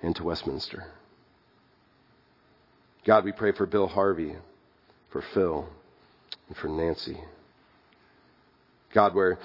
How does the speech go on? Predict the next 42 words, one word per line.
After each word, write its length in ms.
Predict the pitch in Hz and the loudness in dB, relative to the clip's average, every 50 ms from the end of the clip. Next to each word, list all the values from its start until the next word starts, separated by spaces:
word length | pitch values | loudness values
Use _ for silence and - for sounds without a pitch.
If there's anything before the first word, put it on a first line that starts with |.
| - - - | -12 -2 0
where 100 | 98 95 | 0 0
healing 360 | - - 135 131 123 117 107 | 6 6 8 8 8 6 4
is 180 | 104 98 - | 4 2 4
needed, 260 | 110 113 107 104 95 87 | 2 4 4 4 2 2
we 160 | 98 98 - | 0 2 4
ask 420 | 98 101 98 98 - - - - - | 4 4 4 2 0 -4 -8 -8 -8
that 120 | 87 73 | -8 -4
you 80 | 90 90 | -2 0
would 120 | 90 87 | 2 2
intervene. 520 | 95 92 - 85 73 71 80 76 73 69 78 76 73 - - _ _ _ _ _ _ _ _ _ _ _ _ _ _ _ _ _ - | 0 0 0 -4 -2 -2 -2 -2 -2 -4 -6 -12 -18 -20 -20 _ _ _ _ _ _ _ _ _ _ _ _ _ _ _ _ _ 0
And 100 | - 98 | 2 4
in 100 | 95 92 | 4 4
the 60 | 92 | 2
places 480 | 92 - 107 104 101 - 104 95 85 87 | 2 2 2 0 2 0 -2 -4 0 0
where 260 | 92 90 90 85 85 - - - - _ | 2 2 2 0 -2 -8 -16 -20 -20 _
peace 580 | - - - 107 104 92 - - - - - - | -8 -2 0 0 2 0 0 -4 -6 -6 -8 -6
and 140 | - 90 85 | -4 -4 -4
comfort 480 | - - 107 101 98 - 87 78 - - 76 | -2 0 0 0 0 -2 -4 -6 -4 -6 -6
are 100 | 82 76 | -6 -4
needed, 340 | 73 76 73 - - - - - - - - _ _ _ _ _ _ _ _ _ - | -4 -6 -8 -8 -10 -12 -12 -16 -18 -20 -20 _ _ _ _ _ _ _ _ _ -2
we 160 | 92 98 95 | 0 2 4
ask 380 | 101 95 90 82 - - - - | 4 2 2 0 -2 -6 -8 -8
that 100 | 87 - | -8 -8
your 80 | - | -8
presence 480 | - - 101 104 90 85 87 78 - - | -6 -2 0 0 0 0 -4 -6 -6 -10
would 80 | - | -12
be 80 | 76 78 | -12 -12
felt 500 | - - - 95 90 80 73 - - - - _ _ _ _ _ _ _ _ _ | -8 -4 -2 -2 0 -2 -4 -6 -12 -18 -20 _ _ _ _ _ _ _ _ _
in 120 | - 78 76 | -8 -6 -6
tangible 480 | - - 90 90 87 - - - 69 | -4 0 0 0 0 -2 -6 -12 -12
ways. 500 | - - - - 214 - - - - - - _ _ _ _ _ _ _ _ _ _ _ _ _ _ _ _ _ _ _ _ _ _ _ _ _ _ _ _ _ _ _ _ _ _ _ _ _ _ _ _ _ _ _ _ _ _ - | -12 -14 -16 -16 -18 -18 -18 -18 -18 -18 -20 _ _ _ _ _ _ _ _ _ _ _ _ _ _ _ _ _ _ _ _ _ _ _ _ _ _ _ _ _ _ _ _ _ _ _ _ _ _ _ _ _ _ _ _ _ _ 6
God, 180 | 117 113 101 | 6 6 6
we 80 | 98 101 | 4 0
lift 200 | 107 113 - 117 | -2 -2 0 -2
up 80 | 101 | -4
the 80 | - 101 | -6 -8
families 500 | - - 110 110 113 113 110 104 98 - | -2 2 4 4 4 4 4 2 2 -2
of 80 | 104 85 | -4 -6
the 80 | 92 | -6
seven 320 | - - 110 104 98 95 95 | -4 -2 0 0 2 2 4
lives 400 | 98 98 98 98 92 - - 92 | 4 4 4 2 0 -2 -4 0
lost 540 | 92 92 95 90 87 - - - - - | 2 2 4 2 2 -2 -6 -12 -12 -14